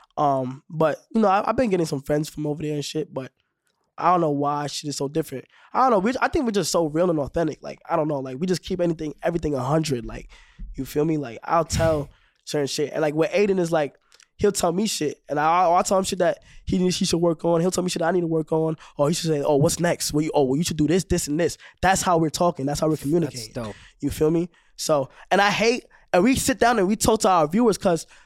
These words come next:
Speaker 1: our viewers love to compare us. "Oh, he's better than him. He's better than this." No, that's the reason why shit go left. Like,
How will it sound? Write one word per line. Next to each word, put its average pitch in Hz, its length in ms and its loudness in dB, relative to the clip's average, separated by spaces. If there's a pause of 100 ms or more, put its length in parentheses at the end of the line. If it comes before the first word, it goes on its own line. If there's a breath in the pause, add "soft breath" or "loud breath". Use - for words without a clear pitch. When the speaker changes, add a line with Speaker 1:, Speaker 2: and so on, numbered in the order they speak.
(120 soft breath)
Speaker 1:
our 170 180 6
viewers 196 360 2
love 175 260 2
to - 80 -4
compare 190 460 2
us. - 220 -8 (120)
"Oh, 180 140 4
he's 208 200 0
better 180 200 2
than 160 120 0
him. 156 280 0
He's 190 300 -4
better 170 160 2
than 156 100 0
this." 180 160 0 (380 loud breath)
No, 190 240 4
that's 190 200 0
the 202 100 -2
reason 190 280 0
why 202 160 0
shit 190 280 -4
go 180 140 2
left. 175 420 -2
Like, 151 220 0